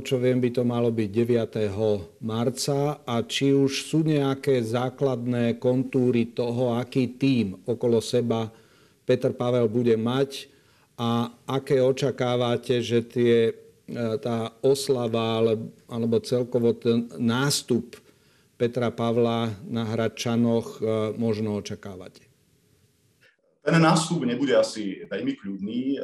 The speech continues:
Speaker 2: naznačujú to aj tie jeho aktuálne, e, aktuálne vyjadrenia a aktivity smerom k Pražskému hradu. E, on už naznačil, že, e, sa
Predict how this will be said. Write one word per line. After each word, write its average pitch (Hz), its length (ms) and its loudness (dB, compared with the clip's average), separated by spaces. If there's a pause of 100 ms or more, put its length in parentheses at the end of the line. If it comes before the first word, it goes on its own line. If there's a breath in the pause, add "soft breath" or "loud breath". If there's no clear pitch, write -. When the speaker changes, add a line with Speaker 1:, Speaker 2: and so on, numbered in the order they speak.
(260)
Speaker 2:
naznačujú 107 640 -4
to 104 160 -2
aj 101 320 -2
tie 95 240 -8
jeho 101 160 0
aktuálne, 104 640 0
e, - 340 -14 (220)
aktuálne 95 960 0
vyjadrenia 110 560 0
a 87 80 -2
aktivity 120 480 -6
smerom 107 480 -2
k - 80 -20
Pražskému - 560 -6
hradu. - 340 -4
E, - 40 -16 (500 soft breath)
on 127 160 0
už 127 160 0
naznačil, 107 560 2
že, 98 400 -2
e, 87 400 -12
sa - 160 -2